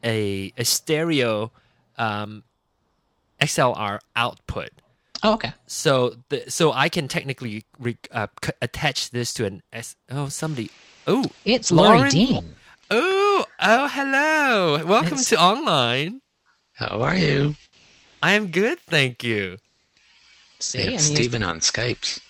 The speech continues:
Speaker 1: Oh, see, now I'm seeing the switching, the auto s-,
Speaker 2: Yeah, yeah. See how it switches back
Speaker 1: Who's
Speaker 2: and forth?
Speaker 1: directing this? Me, for, on me more. Okay.
Speaker 2: Actually, if, actually,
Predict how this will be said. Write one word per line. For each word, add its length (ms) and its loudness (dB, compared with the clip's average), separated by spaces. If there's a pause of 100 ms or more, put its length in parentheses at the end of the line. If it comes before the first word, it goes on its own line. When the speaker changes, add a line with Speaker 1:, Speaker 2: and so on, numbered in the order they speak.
(600)
Speaker 1:
Oh, 180 -2
see, 220 -2
now 160 0
I'm 120 0
seeing 340 -2
the 80 2
switching, 560 -2 (120)
the 140 -10
auto 280 -4
s-, 220 -12
Speaker 2:
Yeah, 300 -2 (300)
yeah. 180 -4
See 180 -8
how 120 -4
it 100 -8
switches 380 -6
back 160 -6
Speaker 1:
Who's 180 0
Speaker 2:
and 80 -8
forth? 120 2
Speaker 1:
directing 440 0
this? 480 -6
Me, 460 -2
for, 420 -2
on 340 2
me 280 0
more. 340 -8 (180)
Okay. 300 -18
Speaker 2:
Actually, 640 2
if, 200 2 (160)
actually, 280 -6